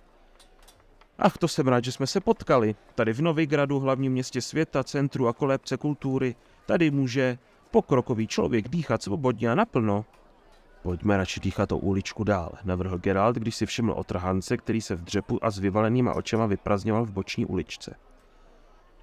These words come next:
„Začíná mě dráždit ta tvoje věčná ironie,“ zaškaredil se Marigold. „Novigrad, opakuji, je hlavním městem světa.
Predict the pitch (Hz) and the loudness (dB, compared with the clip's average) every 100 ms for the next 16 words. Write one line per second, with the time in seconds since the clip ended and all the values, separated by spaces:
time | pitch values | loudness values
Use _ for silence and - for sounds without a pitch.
0 | - - - - 151 - 127 110 107 113 | -20 -20 -20 -2 -2 0 2 4 4 2
1 | 131 151 127 127 - 113 120 117 110 117 | 2 2 2 -4 -4 -2 2 2 2 0
2 | - 113 - 190 104 101 92 90 95 95 | 0 0 2 2 4 2 0 -2 -6 -6
3 | 98 - 104 104 104 113 127 147 131 98 | -6 -4 -2 0 2 0 0 -4 -2 -2
4 | - - - - _ _ _ 139 135 127 | -4 -10 -16 -20 _ _ _ -2 0 2
5 | 120 123 - 120 131 131 151 147 143 101 | 2 0 0 -4 -4 -2 -2 0 0 0
6 | 95 123 196 202 185 156 165 - 175 180 | 0 2 2 2 2 0 -2 -2 -4 -2
7 | 214 - | -2 -2